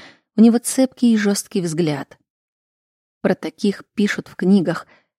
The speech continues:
«конкретный парень». Будь я наивной дурочкой, то купилась бы на эту внешность.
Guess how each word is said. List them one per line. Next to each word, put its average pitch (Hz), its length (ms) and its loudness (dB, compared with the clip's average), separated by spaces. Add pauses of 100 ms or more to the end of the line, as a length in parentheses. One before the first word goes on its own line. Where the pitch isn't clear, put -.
«конкретный 190 800 0 (120)
парень». 147 480 -6 (600)
Будь 175 280 -2
я 175 100 0
наивной 165 380 2
дурочкой, 170 560 -4
то - 100 -12
купилась 196 560 0
бы 160 140 -2
на 156 140 0
эту 160 120 -6
внешность. 151 640 -2